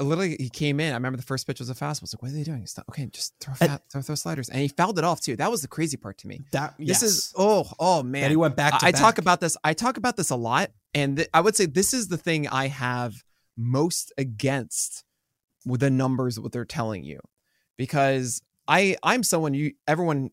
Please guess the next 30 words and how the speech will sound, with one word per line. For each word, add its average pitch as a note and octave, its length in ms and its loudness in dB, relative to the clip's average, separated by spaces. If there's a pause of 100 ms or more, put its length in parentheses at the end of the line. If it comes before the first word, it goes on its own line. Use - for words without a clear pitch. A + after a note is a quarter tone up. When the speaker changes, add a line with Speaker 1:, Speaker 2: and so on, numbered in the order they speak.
Speaker 1:
should A#2+ 220 -4
know A2+ 200 -2
here. G#2 240 -6
I'm C3+ 180 -2
very B2 320 -2
much G#2+ 240 -6
about G2 220 -8
the F2+ 80 -14
numbers. - 440 -12
I D#3 140 2
am C#3+ 100 2
very C3+ 260 2
much A#2+ 280 -2
about, G2+ 280 -4
this C3+ 140 0
is D3+ 120 -4 (160)
information B2 920 0 (300)
that A#2+ 120 -2
Speaker 2:
Mm-hmm. B2 100 -10
Speaker 1:
helps - 280 0
you C#3 60 2
make B2+ 160 -2
decisions, A2 760 -4 (460)
and A#2 80 -4
people C3 220 -2
don't B2 120 -4
go A#2+ 180 0
after A#2+ 300 0
it G2 80 -2
enough. G2 300 -8